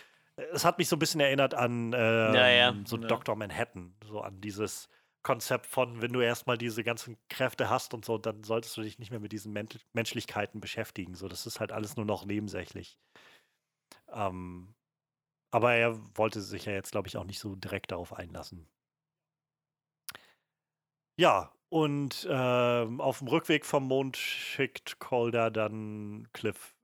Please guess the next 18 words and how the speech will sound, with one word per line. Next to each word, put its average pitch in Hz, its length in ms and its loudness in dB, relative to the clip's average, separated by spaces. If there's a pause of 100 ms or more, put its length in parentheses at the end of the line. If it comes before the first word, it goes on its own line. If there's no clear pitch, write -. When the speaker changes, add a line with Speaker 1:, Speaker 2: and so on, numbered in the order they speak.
(120)
Speaker 1:
äh, 98 300 -2
ins 98 180 -12
All, 95 260 -6
schießt - 300 -10
ihn 98 80 -10
ins 92 120 -14
All. 98 220 -6
Und 123 240 -18
ich, - 140 -16
<laughs> - 100 -8 (540)
ich - 60 -20
glaube, 104 280 2
er, 101 280 0
das, - 360 -4 (200)
äh, 101 300 -8 (220)
fliegt 110 200 -8
dann 104 160 -4
was, 113 200 -10